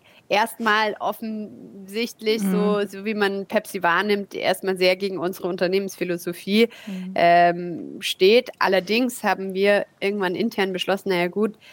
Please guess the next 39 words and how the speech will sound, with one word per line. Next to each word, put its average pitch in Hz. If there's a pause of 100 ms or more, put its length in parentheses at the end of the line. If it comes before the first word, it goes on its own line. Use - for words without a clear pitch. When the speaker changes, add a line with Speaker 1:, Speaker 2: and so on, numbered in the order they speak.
(260)
Speaker 1:
wir 180
wollen 190
die 180
Idee 175
groß 208
machen.“ 247
Das 202
bedeutet, 185
wir 175
brauchen 190
auch 185
große -
Investoren 180
hinter 196
uns. 226
Die 175
Speaker 2:
Mhm. 175
Speaker 1:
kleineren 190
können 190
das 175
irgendwie 180
nicht 175
mehr 165
stemmen. 202
Also 175
es -
war, 170 (420)
war 170
utopisch, 196
dass 180
wir 180
nur 185
mit 185
Business 202
Angels 180
oder 185
so 180
weitermachen 175
können. 196